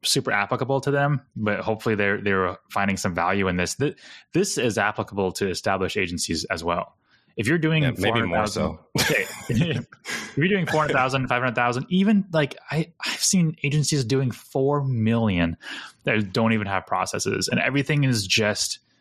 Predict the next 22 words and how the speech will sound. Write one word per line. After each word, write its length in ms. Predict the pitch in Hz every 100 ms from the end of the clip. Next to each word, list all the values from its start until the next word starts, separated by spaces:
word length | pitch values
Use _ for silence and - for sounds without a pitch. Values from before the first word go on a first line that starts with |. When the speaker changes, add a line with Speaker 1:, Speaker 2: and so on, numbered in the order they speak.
| _ _
Speaker 1:
everybody 360 | 131 123 117 117
with 140 | 107
their 100 | 107
hair 180 | 92 85
on 100 | 80
fire. 340 | - - - - _ _ _ -
Speaker 2:
Mm. 80 | 104
Speaker 1:
Like, 180 | 101 - _ _ _ _ 165 - 151
this 360 | 117 147 -
is 160 | 151 113
so 560 | - - 127 123 123
important, 560 | - 104 92 101 90 92
and 60 | 113
it's 140 | 120
even 220 | 151 160 160
harder 480 | - 127 135 139 131
to 160 | 123
do 420 | 92 107 117 107
once 460 | 101 95 110 113 -
you 120 | 107
get 360 | 90 101 95 107
big. 360 | 101 - -